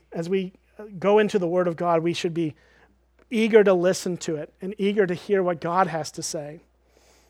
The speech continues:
And so we're gonna see that pattern here in, in Ezra, or excuse me, in Nehemiah,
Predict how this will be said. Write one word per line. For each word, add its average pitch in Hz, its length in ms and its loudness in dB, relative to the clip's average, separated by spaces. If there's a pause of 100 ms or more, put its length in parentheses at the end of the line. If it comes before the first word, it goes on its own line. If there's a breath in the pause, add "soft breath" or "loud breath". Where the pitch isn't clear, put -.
(160 soft breath)
And 170 120 -4
so 190 340 2
we're 190 180 0
gonna 208 180 4
see 220 300 -2
that 185 300 4
pattern 180 480 0
here 180 280 0
in, 165 180 0
in 170 160 -4
Ezra, 165 500 -4
or 170 120 0
excuse 175 240 -4
me, 170 100 -4
in 160 120 -4
Nehemiah, 160 600 -2